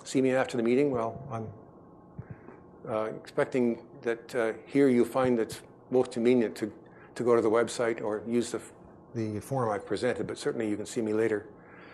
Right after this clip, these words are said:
But don't put it off. As some wag said sometime, none of us gets out of this alive. So it really affects every one of us that we need to make sure we have a, a plan, and having it recorded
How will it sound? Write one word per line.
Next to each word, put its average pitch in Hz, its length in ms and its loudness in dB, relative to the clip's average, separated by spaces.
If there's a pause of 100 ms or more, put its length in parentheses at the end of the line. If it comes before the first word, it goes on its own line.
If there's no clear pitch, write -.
(220)
But 127 160 -4
don't 123 200 -2
put 123 140 -2
it 131 80 -2
off. 113 380 -2 (1040)
As 110 180 -4
some 120 320 -4 (300)
wag 120 400 2
said 117 300 -6
sometime, 117 520 -8 (340)
none 135 200 4
of 147 100 6
us 143 140 2
gets 139 260 -2
out 139 120 2
of 120 80 2
this 120 180 0
alive. 107 400 2 (1000)
So 123 320 0
it 127 160 0
really 151 380 4
affects 123 540 -2
every 156 280 4
one 147 200 6
of 110 120 4
us - 280 -8 (680)
that 120 100 -4
we 113 160 -2
need 117 240 0
to 120 60 -8
make 113 160 -4
sure 120 160 -4
we 110 100 0
have 101 120 -6
a, 101 60 -8 (280)
a 110 60 -10
plan, 107 480 -6 (180)
and 104 160 -10
having 123 260 0
it 151 60 2
recorded 127 540 2